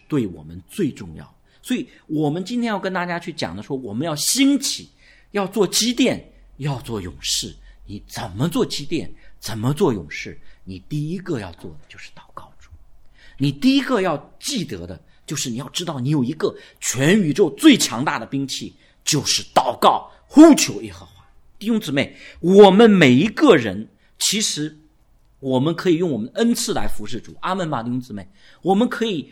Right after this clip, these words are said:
用我们的奉献来服侍主，这些好不好？好的。但是你注意，有些人以为说，哎呀，问了一些事情，比如说，因为我是牧师，经常有弟兄姊妹，包括我们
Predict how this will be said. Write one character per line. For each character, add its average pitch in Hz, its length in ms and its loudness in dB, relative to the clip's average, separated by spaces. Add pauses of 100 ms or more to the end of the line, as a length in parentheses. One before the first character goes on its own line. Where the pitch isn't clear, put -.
(100)
用 240 160 4
我 185 60 2
们 156 100 -2
的 180 60 -4
奉 262 300 4
献 190 220 -4
来 117 140 -6
服 127 180 -14
侍 135 160 -8
主， 98 140 -14
这 233 160 -2
些 220 100 -4
好 113 200 -8
不 - 80 -10
好？ - 260 -18 (260)
好 110 400 -2
的。 98 300 -4 (220)
但 147 160 -12
是 127 280 -8 (320)
你 127 140 -8
注 190 180 -12
意， 170 320 -10
有 143 180 -2
些 233 180 0
人 185 160 -2
以 139 100 -4
为 139 100 -4
说， 165 300 -12
哎 190 60 -10
呀， 170 220 -8 (260)
问 196 140 -6
了 170 80 -6
一 165 60 -8
些 175 120 -10
事 170 200 -8
情， 120 180 -10
比 120 80 -8
如 131 40 -4
说， 160 200 -4
因 175 100 -6
为 175 60 -2
我 139 180 -2
是 156 140 -10
牧 170 180 -4
师， 139 160 -8
经 180 160 -6
常 143 180 -6
有 110 80 -6
弟 123 100 -8
兄 131 80 -2
姊 127 80 -10
妹， 101 100 -8
包 127 220 -4
括 143 160 -4
我 104 120 -4
们 110 240 -10